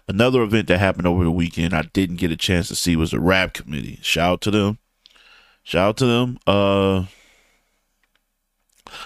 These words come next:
but I've been hearing good things. I heard especially about the main event, one rounder between Calico and Fonz. Uh,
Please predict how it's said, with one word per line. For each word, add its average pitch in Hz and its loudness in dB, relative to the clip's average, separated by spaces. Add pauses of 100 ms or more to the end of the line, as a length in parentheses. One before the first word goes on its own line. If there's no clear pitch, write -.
(100)
but - 0
I've 101 2
been 113 2
hearing 131 0
good 117 0
things. 95 -2
I 85 2
heard 98 0
especially 104 0
about 90 2
the 87 -4
main 87 0
event, 90 0
one 98 0
rounder 90 2
between 78 -6
Calico 85 0 (480)
and 87 -2
Fonz. 95 -2
Uh, 64 -8